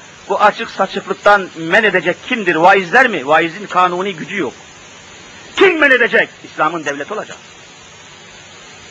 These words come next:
Kumarhaneleri, meyhaneleri kim men edecek? İslam'ın devleti. Sen gitsen de bir şey söylesen sen döverler onu. Sen ne yetkin var? Sen kimsin? Kime teslim ettiniz?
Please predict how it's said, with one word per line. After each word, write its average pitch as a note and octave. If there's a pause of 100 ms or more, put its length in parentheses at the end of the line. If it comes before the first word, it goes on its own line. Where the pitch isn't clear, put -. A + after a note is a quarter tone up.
(280)
Kumarhaneleri, F3
meyhaneleri E3+
kim A#3+
men G3+
edecek? D#3
İslam'ın D#3
devleti. D3
Sen D#3+
gitsen E3+
de D#3
bir C#3+
şey F3
söylesen C#3+
sen F3
döverler F#3
onu. B2
Sen C3
ne F#3
yetkin -
var? A#2
Sen G3+
kimsin? F#3 (3000)
Kime D#3+
teslim D3
ettiniz? C3